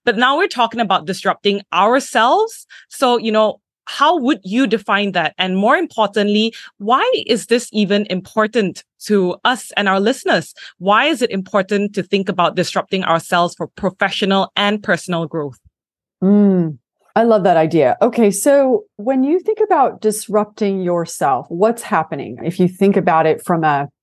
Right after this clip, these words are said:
Speaker 2: model standpoint, you can see my hands, but if you're listening and you can't see my hands, to think about a piece of graph paper, and, um, there's the y-axis of, of success and the x-axis of time.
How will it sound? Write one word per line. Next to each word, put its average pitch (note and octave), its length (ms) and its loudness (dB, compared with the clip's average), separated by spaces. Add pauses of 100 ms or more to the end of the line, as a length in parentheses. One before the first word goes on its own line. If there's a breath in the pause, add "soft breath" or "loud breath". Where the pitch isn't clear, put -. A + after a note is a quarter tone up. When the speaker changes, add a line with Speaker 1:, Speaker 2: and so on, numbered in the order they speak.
(220)
Speaker 2:
model B2+ 380 0
standpoint, C3+ 720 -4 (260 loud breath)
you A3+ 220 2
can C4 160 2
see A#3 160 0
my F3+ 200 0
hands, E3+ 420 -4
but E3+ 260 2
if F3 160 -6
you're E3+ 160 -2
listening F3+ 460 0
and E3 100 -2
you D3 80 -10
can't - 300 -2
see F#3+ 120 -2
my D3 140 -2
hands, D3+ 400 -2 (360 loud breath)
to A3 380 4
think A#3+ 220 2
about F#3+ 380 4 (140)
a E3 100 -4
piece G3 240 -6
of D3+ 100 0
graph C#3+ 320 -6
paper, C#3+ 460 -10
and, D#3 540 -8
um, D#3 160 -4
there's D#3 200 -2
the F3 80 2
y-axis F#3 840 2
of, D#3 220 0 (360 soft breath)
of F3 100 2
success C#4 560 0
and E3 320 -4
the D#3+ 100 -6
x-axis D#3 640 -6
of C3 140 -10
time. - 420 -12